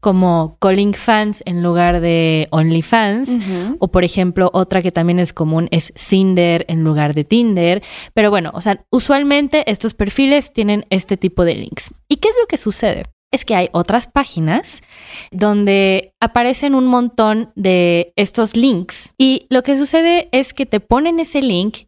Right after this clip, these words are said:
Speaker 1: y te ponen la recompensa, por así decirlo, por atraer a un usuario a ese link.
Speaker 2: Ujú.
Speaker 1: Y entonces, por ejemplo,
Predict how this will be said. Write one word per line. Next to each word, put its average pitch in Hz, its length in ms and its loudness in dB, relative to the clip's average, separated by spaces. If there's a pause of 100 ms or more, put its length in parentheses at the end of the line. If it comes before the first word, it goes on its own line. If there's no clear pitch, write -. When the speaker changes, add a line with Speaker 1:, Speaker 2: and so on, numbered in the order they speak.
Speaker 1:
y 208 100 0
te 190 140 0
ponen 220 520 0
la 185 220 2
recompensa, 190 960 -2
por 175 140 0
así 170 200 -2
decirlo, 190 440 0
por 180 140 0
atraer 165 420 2
a 185 80 0
un 180 140 0
usuario 165 360 -2
a 151 40 -2
ese 151 220 -6
link. - 280 -8 (200)
Speaker 2:
Ujú. 196 400 -4
Speaker 1:
Y 269 140 4
entonces, 320 580 -2 (160)
por 190 160 2
ejemplo, 180 580 -2